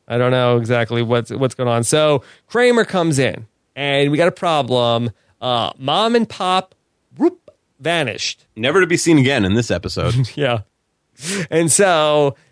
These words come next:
Speaker 1: they ended up, it was all an act. They conned us, Jerry. They scored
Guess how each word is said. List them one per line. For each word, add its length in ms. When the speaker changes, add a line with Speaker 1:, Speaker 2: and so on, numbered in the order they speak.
Speaker 1:
they 240
ended 240
up, 140
it 60
was 160
all 200
an 60
act. 320
They 120
conned 420
us, 180
Jerry. 480
They 120
scored 520